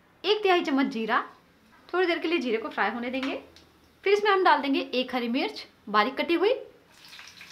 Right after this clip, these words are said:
थोड़ी देर के लिए मिर्ची को फ्राई होने देंगे।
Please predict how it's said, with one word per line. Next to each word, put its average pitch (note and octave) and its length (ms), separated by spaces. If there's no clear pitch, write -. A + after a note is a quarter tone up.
थोड़ी E4 160
देर D#4+ 140
के E4 100
लिए D#4+ 100
मिर्ची C#4 240
को D4 80
फ्राई A#3+ 240
होने C4 180
देंगे। C#4 280